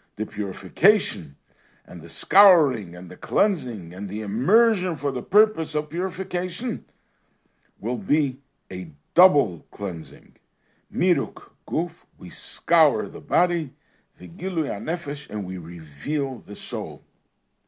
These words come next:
It is over, total purification. The next question, "Shebchol haleilos ono oichlin chometz or matzah."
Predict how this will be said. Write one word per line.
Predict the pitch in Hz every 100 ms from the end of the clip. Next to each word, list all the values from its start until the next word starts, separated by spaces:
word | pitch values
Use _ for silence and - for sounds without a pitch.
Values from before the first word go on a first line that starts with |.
| _ _ _ _ _ -
It | 104
is | 104 85
over, | - 175 110 92
total | - 175 208 180
purification. | 143 143 151 131 120 123 104 - - _ _ _ _ _ _ _ _ _ _ _ _ _ - _ _
The | 113
next | 139 202 -
question, | - 175 175 180
"Shebchol | 165 180
haleilos | - 160 175 175 160 170 175 160
ono | 151 156 147
oichlin | 151 - 170
chometz | - 143 160 156 170
or |
matzah." | 185 196 -